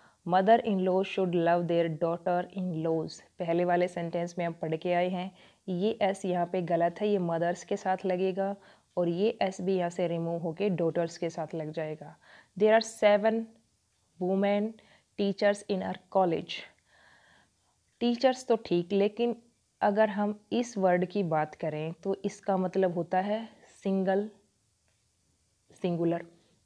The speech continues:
और अगर हम इसकी बात करें ये होता है प्लूरल। ये इसकी प्रोनाउंसिएशन होती है वुमेन और इसकी प्रोनाउंसिएशन होती है विमेन,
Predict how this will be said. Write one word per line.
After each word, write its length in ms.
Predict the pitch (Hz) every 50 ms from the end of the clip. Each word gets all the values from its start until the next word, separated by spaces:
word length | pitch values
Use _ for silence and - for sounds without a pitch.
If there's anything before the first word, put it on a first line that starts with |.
| _ _ _
और 140 | 190 196 196
अगर 300 | 196 208 208 196 208 202
हम 220 | 208 185 202 202 202 -
इसकी 340 | 202 - - - - 247 262
बात 300 | 220 196 175 170 175 -
करें 480 | - - 170 165 165 170 196 202 - - _ _ _ _ _ _ -
ये 200 | 180 175 190 208
होता 300 | 202 180 170 - - 220
है 60 | 247
प्लूरल। 400 | 240 - 190 170 160 156 160 156 - - - _ _ _ _ _ _ _
ये 200 | 175 175 190 214
इसकी 380 | 226 - - 208 - - - 214
प्रोनाउंसिएशन 720 | 214 202 185 185 190 190 196 190 - 190 196 - 202 185
होती 200 | 180 175 175 208
है 60 | 196
वुमेन 540 | 170 143 151 165 165 165 175 185 208 220 233 - - - - - - _ _ -
और 180 | - - - -
इसकी 260 | 196 190 - - 214
प्रोनाउंसिएशन 720 | 208 - 196 175 180 180 185 185 - 190 185 - - 180
होती 240 | 180 165 156 - 220
है 60 | 226
विमेन, 440 | 185 160 180 175 170 165 160 156 160